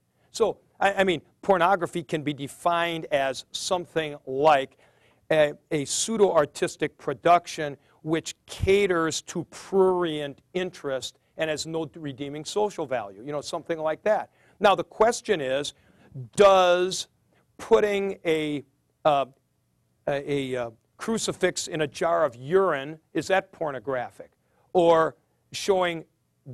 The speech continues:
bestiality, is that pornographic? Now, it's not like you're changing the definition of pornography. You're wondering whether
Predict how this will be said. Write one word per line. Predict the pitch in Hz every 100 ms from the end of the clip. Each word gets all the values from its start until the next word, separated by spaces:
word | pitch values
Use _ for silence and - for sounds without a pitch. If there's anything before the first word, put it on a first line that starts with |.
| 107
bestiality, | 175 208 220 - - 175 170 175 202 160 - 139 107 _ _ -
is | 175 170
that | 175 190
pornographic? | - 165 139 117 131 117 - _ _
Now, | 196 202 - _ -
it's | 208 -
not | 240 277 220
like | 226 -
you're | 170
changing | - - 208 226 170 170
the | 151 - -
definition | 180 - 151 147 190 - 160
of | 139
pornography. | - 147 139 165 233 170 131 - 120 127 - _ _
You're | 139 135 180 214 262
wondering | 214 135 127 196 220 165 147 143 143 139
whether | 156 156